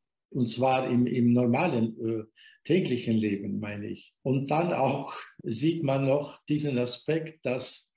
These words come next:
dieser massive Impfzwang auch den Körper des Menschen irgendwie ausliefert, dem Staat. Der Einzelne hat dann auch keine Verfügung mehr über das Letzte, was er selber besitzt, nämlich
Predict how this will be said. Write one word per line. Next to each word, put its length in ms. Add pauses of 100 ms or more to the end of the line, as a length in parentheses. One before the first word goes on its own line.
dieser 200
massive 440
Impfzwang 1120 (320)
auch 180
den 220
Körper 540
des 240
Menschen 300 (300)
irgendwie 500
ausliefert, 680
dem 100
Staat. 480 (1000)
Der 100
Einzelne 480
hat 180
dann 120
auch 140
keine 260
Verfügung 600
mehr 380 (540)
über 220
das 240
Letzte, 360
was 180
er 80
selber 440
besitzt, 680
nämlich 340